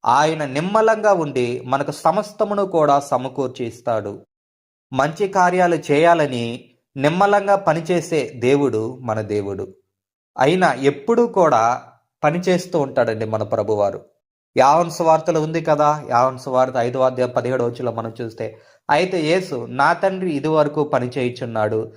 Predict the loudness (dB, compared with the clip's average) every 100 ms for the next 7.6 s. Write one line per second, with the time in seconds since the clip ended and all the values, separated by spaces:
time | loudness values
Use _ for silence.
0 | _ _ -4 -2 0 -2 -4 -4 -2 0
1 | 0 -2 -2 -2 -2 -4 -6 -10 _ -2
2 | 0 0 -6 -8 -6 -6 -6 -12 -12 -14
3 | -14 _ _ _ _ _ -12 -10 -14 -18
4 | _ _ -2 2 2 2 0 0 0 -2
5 | -2 -2 0 2 2 0 -4 -4 -6 -6
6 | -6 -4 -2 -2 -2 -4 -4 -4 -4 -4
7 | -8 -10 -8 -8 -8 -12